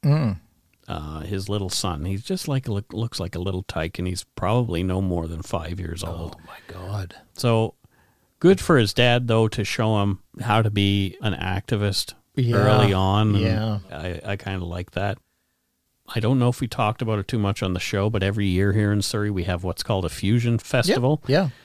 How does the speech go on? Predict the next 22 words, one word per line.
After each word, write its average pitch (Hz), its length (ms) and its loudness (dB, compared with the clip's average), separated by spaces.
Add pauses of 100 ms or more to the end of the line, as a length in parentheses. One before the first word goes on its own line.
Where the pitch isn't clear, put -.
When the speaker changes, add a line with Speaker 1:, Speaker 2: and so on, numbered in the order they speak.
(200)
Speaker 2:
And 92 540 2
you 107 180 -2
get 104 200 0
to 120 80 -2
go 98 400 2
enjoy 113 720 2
everybody's 117 560 2
food 123 600 4
and - 200 -18
culture. 120 520 0
Speaker 1:
Oh, 107 120 6
it's - 140 -4
amazing. 107 420 -4
Speaker 2:
Watch 104 320 2
their 85 180 0
dancing, 104 880 2
singing, 107 720 2
all 110 300 0
kinds 101 360 0
of 95 80 -2
different 98 360 -2
things. 101 300 2